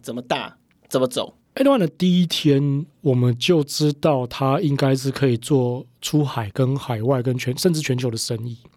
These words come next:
Speaker 1: 对，因为讲到代购，像代购也是嘛，当时就单单是做一端日本、一端台湾，即使到现在都，都商机无限。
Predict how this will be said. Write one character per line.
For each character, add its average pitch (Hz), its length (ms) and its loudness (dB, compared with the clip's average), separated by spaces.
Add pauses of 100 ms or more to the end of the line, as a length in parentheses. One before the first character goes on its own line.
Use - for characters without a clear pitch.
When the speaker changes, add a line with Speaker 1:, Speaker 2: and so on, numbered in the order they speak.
(140)
Speaker 1:
对， 135 160 2
因 151 60 4
为 165 80 4
讲 135 180 0
到 151 80 2
代 151 220 2
购， 131 220 -2
像 147 200 -2
代 143 160 0
购 131 160 -2
也 101 140 -6
是 117 200 -8
嘛， 101 240 -4
当 143 220 0
时 135 160 -4
就 139 140 -2
单 156 200 0
单 156 140 2
是 160 120 -2
做 147 220 2
一 196 80 -4
端 175 280 2
日 160 100 -2
本、 117 180 -4
一 139 80 -4
端 131 220 -2 (300)
台 117 180 -4
湾， 131 320 -4 (360)
即 151 180 0
使 170 140 -2
到 147 140 2
现 143 220 -6
在 135 160 -2
都， 131 200 -4 (280)
都 135 220 0
商 127 240 -2
机 127 160 -4
无 117 160 -6
限。 - 300 -8